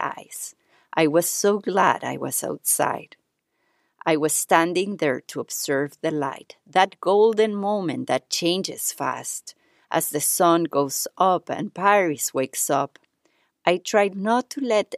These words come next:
any moment escape as I walked and savored the beautiful landscape, the cool autumn air,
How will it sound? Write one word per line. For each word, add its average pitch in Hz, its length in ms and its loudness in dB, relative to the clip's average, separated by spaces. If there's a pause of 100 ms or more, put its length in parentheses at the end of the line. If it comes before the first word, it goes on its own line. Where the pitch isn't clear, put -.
any 190 220 -2
moment 180 580 -4
escape 185 720 0
as 147 180 -2
I 160 140 4
walked 175 480 0 (160)
and 202 200 -4
savored - 720 -2
the 135 120 -2
beautiful 147 640 -4
landscape, 151 760 0 (600)
the 151 80 4
cool 196 540 -2
autumn 196 420 0 (100)
air, 143 400 -8